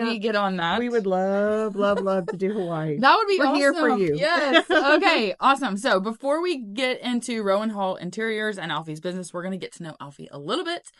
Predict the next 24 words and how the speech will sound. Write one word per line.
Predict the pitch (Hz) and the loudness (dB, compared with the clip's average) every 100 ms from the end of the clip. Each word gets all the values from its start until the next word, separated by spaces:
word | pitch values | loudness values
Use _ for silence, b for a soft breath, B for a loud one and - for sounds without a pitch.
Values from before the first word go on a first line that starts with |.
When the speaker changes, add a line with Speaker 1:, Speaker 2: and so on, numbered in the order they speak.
| b b b - | b b b -4
Speaker 1:
better | 226 226 214 | -2 0 0
with | 196 | -2
some | 208 196 - | -6 -10 -8
rapid | 156 151 156 185 175 - | -4 -2 -2 -4 -6 -10
fire. | - 185 156 104 - | -2 2 2 -2 -8
So | - 202 | -2 0
basically, | 180 196 208 240 233 220 220 _ _ - | 2 -2 -2 -6 -4 -4 -6 _ _ -12
it's | 165 | -10
this | 160 196 208 | -6 -6 -4
or | 226 | 0
that. | 185 175 - - _ _ _ - _ - | 2 0 -4 -18 _ _ _ -20 _ -6
Whatever | 165 202 214 | -2 0 -2
comes | 208 208 | -4 -6
to | 143 | -6
Speaker 2:
Oh. | |
Speaker 1:
mind | 196 175 160 160 | -4 -2 -2 -4
when | 160 | -6
I | 127 | -6
ask, | 143 139 - - b _ _ - | -8 -8 -12 -16 b _ _ -6
go | 180 160 | -4 -4
for | - - | -6 -20
it. | - | -14
Just | 165 - | -14 -12
commit. | 175 170 - - | -10 -10 -10 -18